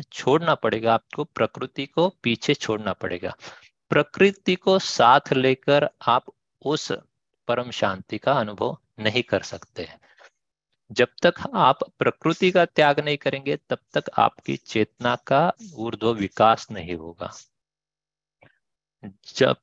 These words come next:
तक हमारी चेतना प्रकृति में लगी है, प्रकृति के विषयों में लगी है, उन भोगों को हम चाह-, अ, निरंतर अनुभव करना चाहते हैं, तब तक वो अंतिम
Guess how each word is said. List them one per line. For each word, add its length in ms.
तक 140
हमारी 420
चेतना 440
प्रकृति 540
में 160
लगी 340
है, 220
प्रकृति 540
के 200
विषयों 460
में 140
लगी 340
है, 100
उन 240
भोगों 380
को 200
हम 300
चाह-, 520
अ, 240
निरंतर 580
अनुभव 560
करना 320
चाहते 380
हैं, 60
तब 120
तक 180
वो 540
अंतिम 600